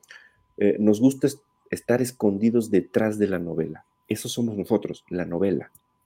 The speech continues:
Eh, y, y un po-, y, y hasta cierto punto, bueno, no, no, no hasta cierto punto, bueno, yo comparto, creo que tienen razón. Finalmente, fíjate,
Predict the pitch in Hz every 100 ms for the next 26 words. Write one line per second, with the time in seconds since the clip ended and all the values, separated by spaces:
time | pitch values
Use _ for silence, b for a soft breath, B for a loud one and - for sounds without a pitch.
0 | _ _ _ _ _ _ - 65 76 90
1 | 98 104 127 123 131 131 135 156 - 139
2 | 143 135 160 185 196 196 208 170 151 165
3 | 175 165 165 170 - 135 151 98 110 107
4 | 117 131 123 143 147 - 87 127 135 131
5 | 135 127 - - 127 127 - 104 127 131
6 | 131 123 - - 156 - 131